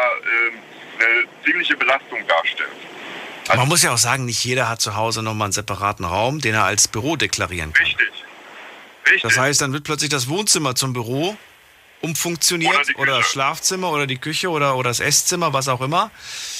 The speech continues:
Speaker 2: Und ja, dann bist du quasi mitten im Leben und das ist das Problem.
Speaker 1: Ja, also ich sehe, weißt, ich finde es einfach gut, du gehst, du machst die Haustür zu, du fährst auf die Arbeit
Speaker 2: Ja.
Speaker 1: und dann kannst du dich voll auf die Arbeit konzentrieren.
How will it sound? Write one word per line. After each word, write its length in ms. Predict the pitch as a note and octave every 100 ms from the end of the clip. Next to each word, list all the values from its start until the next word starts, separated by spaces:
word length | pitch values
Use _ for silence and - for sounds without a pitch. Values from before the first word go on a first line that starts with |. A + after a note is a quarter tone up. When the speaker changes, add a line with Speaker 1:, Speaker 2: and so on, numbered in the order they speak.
| - - -
Speaker 2:
Und 440 | D3 D3+ D#3 C#3+ -
ja, 120 | D#3+
dann 140 | C#3+
bist 160 | C#3+ -
du 40 |
quasi 340 | F3 E3+ E3 D#3+
mitten 300 | E3+ A3+ G#3
im 140 | E3+
Leben 480 | D#3 E3 C#3 F3 A#3 -
und 180 | D3
das 120 | D#3+ F3
ist 120 | E3+
das 120 | D#3
Problem. 480 | - E3 F3 D#2+ D#2 - - - - - - - - - - - -
Speaker 1:
Ja, 120 | G#2 G2+ - - - - -
also 200 | A2 B2
ich 180 | B2+ -
sehe, 180 | D#3+ D#3+ - - - -
weißt, 160 | C#3+ - - - -
ich 160 | E3+
finde 200 | - -
es 60 | -
einfach 300 | A2+ C#3 B2 -
gut, 220 | D#3+ F#3+ - - - -
du 80 | B2+
gehst, 240 | C#3 D#3 - - - - -
du 80 | C3
machst 240 | C3+ C#3
die 60 | B2+
Haustür 360 | C3+ - D3+
zu, 140 | - F3+ A3
du 80 | F3
fährst 240 | C3 D#3 D#3
auf 80 | -
die 100 | C#3
Arbeit 460 | C3 C3 - E3 - - -
Speaker 2:
Ja. 140 | C3 A2+
Speaker 1:
und 100 | C3+
dann 120 | C#3
kannst 220 | D#3 -
du 40 | -
dich 140 | D3+
voll 160 | D#3+ E3+
auf 100 | D3+
die 220 | D3 B2+
Arbeit 220 | C#3 C3+
konzentrieren. 580 | C3+ C3 A2+ - G2